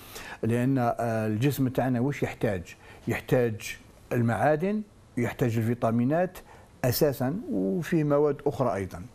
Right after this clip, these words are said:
فنشوفوا فيه ال-، الفوسفور، نسبة البوتاسيوم نسبة تاعو قوية جدًا، في المية غرام عندنا ثلاثمية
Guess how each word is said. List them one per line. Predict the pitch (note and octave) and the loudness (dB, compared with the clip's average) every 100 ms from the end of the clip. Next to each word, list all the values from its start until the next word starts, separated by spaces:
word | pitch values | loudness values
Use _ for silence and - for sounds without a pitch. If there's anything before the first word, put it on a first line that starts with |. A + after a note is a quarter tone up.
| - - - | -14 -14 -14
فنشوفوا | - D3 D3 C#3 B2+ D#3+ D3 | 0 4 4 4 -2 -2 0
فيه | C#3+ C#3+ | 2 2
ال-، | B2+ B2+ A#2+ - - | 4 2 0 -6 -2
الفوسفور، | B2+ A#2 C3 A#2+ - D#3 D3 B2+ B2 | 0 2 0 -2 2 4 4 2 2
نسبة | B2 A#2 B2+ A#2 - | 0 0 0 0 2
البوتاسيوم | C3 A#2+ A2 - C#3 B2+ - D#3 B2+ | 2 2 -2 0 0 0 2 2 2
نسبة | A#2 B2+ | 0 -2
تاعو | A2+ A2+ A2+ | 2 0 0
قوية | - A2 B2 B2 | 0 0 2 2
جدًا، | A2+ C#3+ C3+ F#3 | 2 0 2 0
في | F3+ C3+ | 0 0
المية | C3 C3+ | 2 2
غرام | B2 C3+ C3+ B2 | 2 2 4 2
عندنا | A#2+ A#2+ A#2 | 2 2 0
ثلاثمية | E3+ D#3 - C#3+ C#3+ D#3+ F#3 | 0 -2 0 0 2 2 2